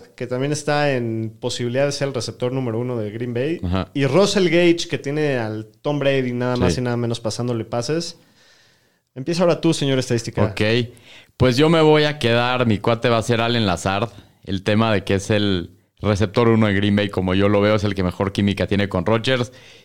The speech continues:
Speaker 2: Y ya hemos visto lo que hace luego un receptor uno en esa ofensiva.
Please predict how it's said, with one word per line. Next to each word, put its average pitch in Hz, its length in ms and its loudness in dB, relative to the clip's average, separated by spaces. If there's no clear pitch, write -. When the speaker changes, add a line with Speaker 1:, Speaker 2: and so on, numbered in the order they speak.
Speaker 2:
Y 107 120 -2
ya 117 80 2
hemos 120 200 2
visto 117 300 2
lo 98 160 2
que 107 100 -2
hace 104 160 0
luego 101 180 2
un 98 100 0
receptor 98 360 -2
uno 104 420 0
en 95 100 0
esa 101 180 0
ofensiva. 131 600 0